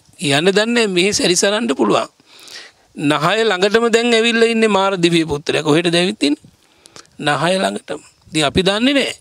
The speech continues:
කොයි වෙලාවක හරි මේ යන්න පුළුවන්. ඉතින් ඒ නිසා අප්පවිදම් භික්කවේ ආයුං බුද්ධ වචනේ සනා-, සදාතනිකයි. සනාතනයි.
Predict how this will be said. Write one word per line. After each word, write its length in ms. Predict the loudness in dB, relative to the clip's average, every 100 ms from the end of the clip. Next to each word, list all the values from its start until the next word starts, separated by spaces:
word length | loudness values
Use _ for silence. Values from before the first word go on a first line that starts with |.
| _ -20 -20 -20 -4
කොයි 220 | 0 2
වෙලාවක 440 | 2 0 0 0
හරි 200 | 0 0
මේ 240 | 0 0 0
යන්න 180 | -2 -2
පුළුවන්. 340 | -2 -2 -2
ඉතින් 160 | 0 0
ඒ 140 | 0
නිසා 680 | 0 0 0 0 0 0 -2 -6 _ _ _ _ _ _ _ _ -20 -20 -20 -20 _ -4
අප්පවිදම් 640 | -4 0 0 2 2 0 0
භික්කවේ 500 | -2 0 0 2 0
ආයුං 340 | -2 -2 0 0
බුද්ධ 220 | 0 0
වචනේ 420 | 0 0 0 0
සනා-, 580 | 0 0 0 0 -2 -4
සදාතනිකයි. 960 | -6 -4 -2 -2 -2 -2 -2 -2 -4 -6 _ _ _
සනාතනයි. 760 | -4 -2 0 -2 0 -2 -2